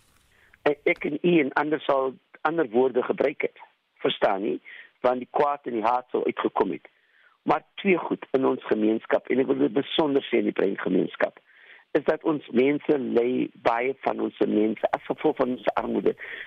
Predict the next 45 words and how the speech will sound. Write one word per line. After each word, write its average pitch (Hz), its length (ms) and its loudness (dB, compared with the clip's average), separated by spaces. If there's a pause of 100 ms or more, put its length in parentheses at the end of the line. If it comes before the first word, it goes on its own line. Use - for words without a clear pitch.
ly 127 140 4
ons - 240 -6
ook 170 220 0
aan 131 220 -2
'n 117 100 -4 (140)
minderwaardigheidskompleks. 117 1800 -2 (800)
En 139 300 2 (180)
ons, 139 380 -2
ons 143 240 0 (320)
kan 185 220 0
nie 185 220 0
ons 143 200 0 (120)
tot - 180 0
ons 131 160 0
reg 127 360 -2
kom 127 220 -2
en 120 180 -4
sê, 113 220 2 (480)
"Ek, 165 140 -2 (420)
ek - 160 -2
gaan 131 240 0
opstaan - 540 -2
vir 113 140 -4
my 113 220 2
regte 104 300 0
nie." 104 200 -2
Ek - 180 -2
is 143 80 0
wel, 127 200 0 (100)
ek, - 220 -2
ek, 160 120 -4 (440)
eendag 175 300 2
moet 147 120 -4
ek 151 120 -2
in 151 60 4
die 131 180 0
gesels 139 360 0
oor 139 80 4
die 117 220 -2
stories 156 300 2
wat 131 120 2
ek - 160 -8
optel - 480 -2
op - 140 -6
die - 100 -12